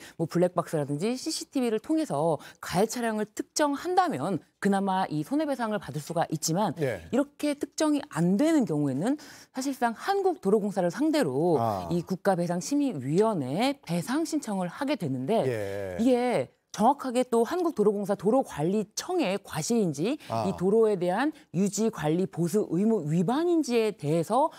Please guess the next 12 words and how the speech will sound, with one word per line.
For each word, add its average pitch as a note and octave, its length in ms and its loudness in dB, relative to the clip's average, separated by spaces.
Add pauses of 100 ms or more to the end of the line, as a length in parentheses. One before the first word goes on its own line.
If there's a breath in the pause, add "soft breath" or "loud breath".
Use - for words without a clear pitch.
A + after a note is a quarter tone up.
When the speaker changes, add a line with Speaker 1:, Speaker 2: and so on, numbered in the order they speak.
(220 loud breath)
Speaker 1:
인정이 B3 460 2
될 F3+ 360 2
경우에만 E3+ 640 0 (260 loud breath)
손해배상 C#4+ 460 -2
책임이 B3+ 560 0
인정되기 D3+ 480 -2
때문에 A3+ 560 0 (280 loud breath)
사실상 F3+ 920 0
이 F3+ 100 -2
소송에서는, A#3 760 -2 (280 loud breath)
어, D3 300 -2 (160)
도로에, A3 380 4